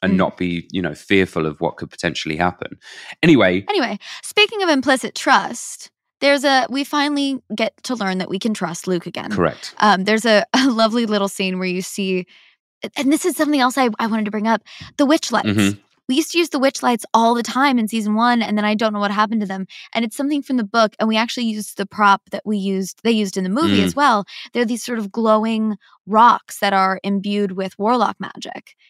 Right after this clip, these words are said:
Speaker 2: that glow. Or are they, are they made of Adamus? I forget which it is. I think they're Adamus like, chunks of adamus,
Speaker 1: They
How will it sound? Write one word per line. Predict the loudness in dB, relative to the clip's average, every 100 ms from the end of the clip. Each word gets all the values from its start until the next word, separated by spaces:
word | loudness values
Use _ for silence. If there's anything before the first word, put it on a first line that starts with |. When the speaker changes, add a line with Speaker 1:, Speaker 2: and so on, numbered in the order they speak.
| _ 0
Speaker 2:
that | 2 2 0
glow. | 4 4
Or | 4 2 4
are | 2
they, | 2 -2 -4 -6
are | -4 0
they | 0
made | 0
of | 0 2
Adamus? | 2 0 -8 -12 -10
I | -10
forget | -8 -4 -4 -4
which | -8 -8
it | -10
is. | -8
I | -8
think | -8 -4
they're | -4 -2
Adamus | -2 0 -2 -4 -14 -18 _ _ _
like, | -10 -4
chunks | -4 -4 -4
of | 2
adamus, | 2
Speaker 1:
They | 4